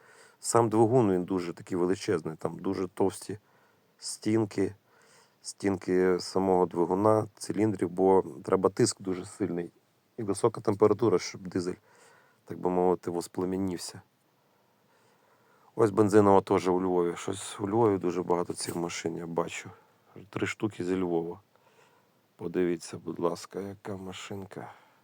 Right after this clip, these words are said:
П'ятдесят шість десять. Номер, ось, бачите, можна.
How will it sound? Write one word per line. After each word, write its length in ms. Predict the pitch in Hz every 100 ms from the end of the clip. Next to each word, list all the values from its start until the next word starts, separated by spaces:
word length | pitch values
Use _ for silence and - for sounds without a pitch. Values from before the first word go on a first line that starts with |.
| _ _ _ _ _ _ _ _ _ -
П'ятдесят 360 | 90 - 90
шість 380 | 82 - 87 87
десять. 560 | - 87 - - - - _ _ _ _ _ _ _ _ _ _ _ - _ _ _ _
Номер, 460 | - 90 92 90 - - -
ось, 420 | - 87 82 -
бачите, 520 | 85 90 85 - -
можна. 560 | 85 85 82 85 85